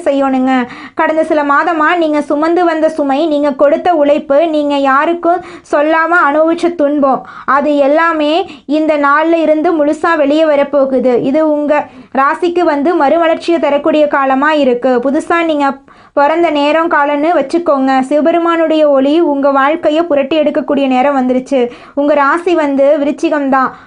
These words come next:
பாம்பா கிடையாது. அது வந்து அமைதியா கிடக்கும். யாராச்சும் தொட்டா அது என்ன பண்ணும்? எழும்பும்.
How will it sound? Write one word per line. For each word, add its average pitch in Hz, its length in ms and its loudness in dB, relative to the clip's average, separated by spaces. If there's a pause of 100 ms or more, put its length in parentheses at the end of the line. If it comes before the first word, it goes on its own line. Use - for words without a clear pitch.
(160)
பாம்பா 320 400 0 (1000)
கிடையாது. 262 440 0 (160)
அது 285 160 0
வந்து 294 240 0
அமைதியா 285 460 0
கிடக்கும். 269 500 -2 (300)
யாராச்சும் 339 500 0
தொட்டா 294 300 0 (140)
அது 285 160 0
என்ன 277 340 0
பண்ணும்? 277 480 -2 (100)
எழும்பும். 294 420 0